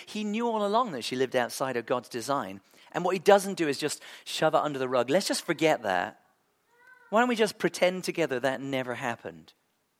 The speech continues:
Let's hope it goes away." He doesn't do that. He brings it out somewhat gently, but into the open.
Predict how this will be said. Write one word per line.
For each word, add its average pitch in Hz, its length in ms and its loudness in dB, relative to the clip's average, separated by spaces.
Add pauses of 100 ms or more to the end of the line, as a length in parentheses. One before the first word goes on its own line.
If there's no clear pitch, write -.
(1400)
Let's 147 140 -8
hope 170 140 0
it 175 60 -2
goes 170 200 -2
away." 170 220 0
He 120 100 -6
doesn't 165 240 0
do 151 100 -4
that. 127 120 2
He 127 100 -6
brings 151 340 -2
it 156 80 -6
out 101 300 -2 (180)
somewhat 208 400 -2
gently, 113 480 -4 (160)
but 143 140 0
into 165 260 -4
the 151 140 -2
open. 104 380 -6